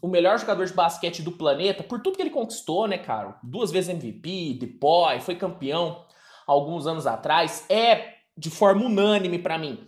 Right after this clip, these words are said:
o jogador mais dominante de toda a N B A. O Giannis, em entrevista, ele foi perguntado, né, se ele se considera o melhor jogador do mundo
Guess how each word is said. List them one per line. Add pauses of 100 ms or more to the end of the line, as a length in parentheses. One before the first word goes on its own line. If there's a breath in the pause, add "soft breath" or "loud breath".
(160)
o
jogador
mais
dominante
de
toda
a
N
B
A.
O
Giannis, (100)
em
entrevista,
ele
foi
perguntado,
né,
se
ele
se
considera
o
melhor
jogador
do
mundo